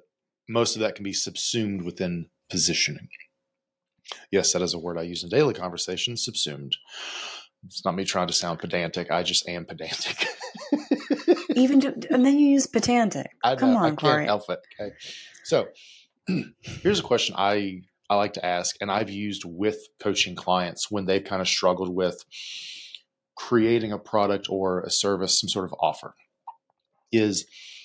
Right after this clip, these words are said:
Speaker 1: what is the most expensive and specific problem you can solve?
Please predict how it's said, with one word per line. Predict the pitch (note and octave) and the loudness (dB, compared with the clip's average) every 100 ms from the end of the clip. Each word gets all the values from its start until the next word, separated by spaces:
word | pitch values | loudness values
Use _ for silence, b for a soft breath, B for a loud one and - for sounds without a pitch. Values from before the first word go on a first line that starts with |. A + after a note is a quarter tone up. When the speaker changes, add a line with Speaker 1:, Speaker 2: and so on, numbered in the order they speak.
| B B | B B
Speaker 1:
what | - A2 E3 | -2 0 2
is | F3+ | 0
the | G#2+ | -4
most | G#2 G#2 G#2 - | -2 0 0 -2
expensive | - - - - C3 C3+ - F2 E2+ - _ _ _ _ _ | -6 -4 -2 0 0 0 -2 -2 -6 -18 _ _ _ _ _
and | G#2+ G2 | -8 -2
specific | - - - - - D#3+ - | -2 -2 -2 -2 -4 -8 -10
problem | - A#2+ G2+ F2 F2 E2+ _ _ | 0 2 2 -2 -12 -14 _ _
you | G2+ F#2+ A2+ A#2+ A2+ | -14 -2 0 0 -2
can | - F#2+ | -6 -4
solve? | - F#2 - - - | 0 2 0 -6 -16